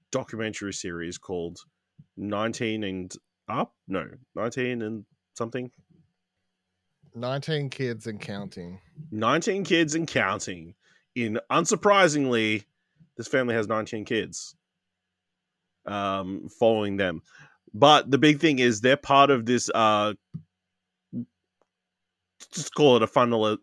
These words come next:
Speaker 1: fundamentalist Christian cult called the Bas-, Institute for Basic Life Principles. Um, and the documentary kind of delves into that a lot,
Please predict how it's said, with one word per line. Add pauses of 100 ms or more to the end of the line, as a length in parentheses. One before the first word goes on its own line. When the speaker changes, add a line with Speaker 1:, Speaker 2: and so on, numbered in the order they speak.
(160)
Speaker 1:
fundamentalist
Christian
cult
called
the
Bas-, (260)
Institute
for
Basic
Life
Principles. (480)
Um, (1160)
and (1800)
the
documentary
kind
of
delves
into (420)
that
a
lot,